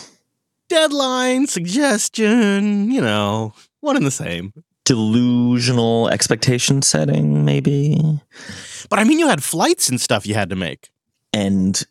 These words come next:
Speaker 2: thank God for travel insurance. So I am Florida man for now.
Speaker 1: Wow. Was it, uh, was it a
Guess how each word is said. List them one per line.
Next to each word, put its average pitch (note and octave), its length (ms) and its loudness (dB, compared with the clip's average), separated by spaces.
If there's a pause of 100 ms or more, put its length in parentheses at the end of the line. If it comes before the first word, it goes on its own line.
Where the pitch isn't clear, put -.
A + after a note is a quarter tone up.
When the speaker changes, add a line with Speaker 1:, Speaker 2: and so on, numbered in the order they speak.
(160)
Speaker 2:
thank G#2+ 260 -2
God F#2 220 0
for G2+ 80 -2
travel D2+ 340 -2
insurance. D#2+ 460 -2 (1500)
So A2 340 2
I G#2 220 0
am G2 340 0 (340)
Florida B2+ 400 0
man G#2 400 0 (460)
for G2 200 -2
now. - 260 -4 (600)
Speaker 1:
Wow. A#2 640 -2
Was C#3+ 220 2
it, C3+ 240 0
uh, G#2 280 2
was A2+ 220 0
it G#2+ 80 -2
a F#2+ 100 -2